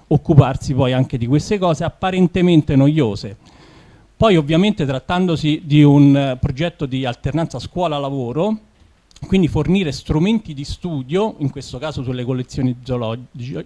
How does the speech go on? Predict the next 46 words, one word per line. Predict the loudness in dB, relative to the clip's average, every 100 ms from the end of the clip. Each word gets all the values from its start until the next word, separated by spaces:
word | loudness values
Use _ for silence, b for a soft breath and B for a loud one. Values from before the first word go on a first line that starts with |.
| -14
zoologiche, | -12 -10 -10 -8 -6 -4 -6 b b b b
e | 0
insegnare | 0 2 0 0 -4 -6
tecniche | -10 -6 -2 -2 -2
di | -8
laboratorio, | -10 -10 -10 -8 -8 -6
quindi | -2 -2
la | -2
parte | -4 -4 0
pratica | 2 2 0 -4 -4 -4 -2
ha | -4
un | -2
ruolo | -2 -2 -6 -10
prevalente | -12 -6 -2 0 -2 -4 -12 -10
in | -10
questo | -10 -12 -10
progetto. | -12 -12 -14 -14 _ -18 -18 _ b b b b b b b b -2
Quindi | 2 2
il | 2
progetto, | 0 0 -4 -6 -4 -4
eccolo | -4 -8 -6
qua, | -8 -8
qui | -8
sono | -4 -2
due | 0 -2
diversi | -2 -6 -6 -2
moduli, | -2 -2 -6 2 6
un | 6
modulo | 6 4 2 0
da | -2
trenta | -2 0 -2 -2 -4
ore | -4 -6 -8 -10
che | -10
è | -8
per | -8 -8
il | -8
liceo | -8 -8 -10 -6
Meucci | -2 -2 -4 -10 -18
di | -8
Aprilia, | -6 -6 -8 -8 -6 -6
che | -10
è | -14
quello | -14 -14
originario, | -16 -16 -10 -10 -10
il | -10
modulo | -10 -10 -14